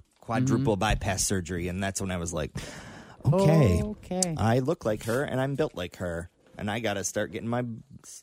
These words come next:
Speaker 1: bleep together."
Speaker 2: Yeah.
Speaker 1: So, I don't know. That's, uh, you know, and that's why I go to Orange Theory now.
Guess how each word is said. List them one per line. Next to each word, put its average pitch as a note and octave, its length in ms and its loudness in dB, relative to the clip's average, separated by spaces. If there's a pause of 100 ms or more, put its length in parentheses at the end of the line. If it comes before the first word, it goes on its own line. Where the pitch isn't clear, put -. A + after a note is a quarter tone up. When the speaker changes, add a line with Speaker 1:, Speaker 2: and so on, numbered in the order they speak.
(140)
Speaker 1:
bleep C3 280 -2
together." E2 560 -4
Speaker 2:
Yeah. A2+ 240 0 (220)
Speaker 1:
So, F2 340 -6 (140)
I C3 80 -4
don't A#2+ 100 -2
know. G#2 240 -8
That's, C3+ 300 -4
uh, C3+ 440 0
you C#3 60 -4
know, C#3 320 -4
and A2+ 100 -4
that's B2+ 200 -2
why B2 80 4
I A#2 40 2
go A#2 80 2
to F#2+ 60 2
Orange G#2+ 240 0
Theory F#2+ 220 2
now. F#2 280 4